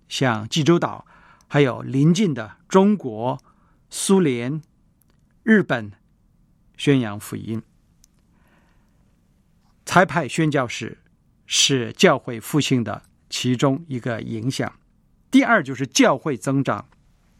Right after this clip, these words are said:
当年访韩的鲁特博士表示，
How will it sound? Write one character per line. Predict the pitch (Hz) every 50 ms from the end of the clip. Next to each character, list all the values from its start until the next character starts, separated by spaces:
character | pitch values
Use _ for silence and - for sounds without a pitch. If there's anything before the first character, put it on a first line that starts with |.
| _ _ _ _ _ _ _ _ - - - - - - _ _ _ _ _ _
当 | - 233 254 269 247
年 | 185 139 123 135 180 175
访 | - 170 143 127 117 113
韩 | - - 123 135 175
的 | 170 165 139
鲁 | 131 127 123 127 117 107 104
特 | - - - 196 156
博 | 117 - 113 117
士 | - - 143
表 | 117 - 117 98 104
示， | 104 - - 117 110 -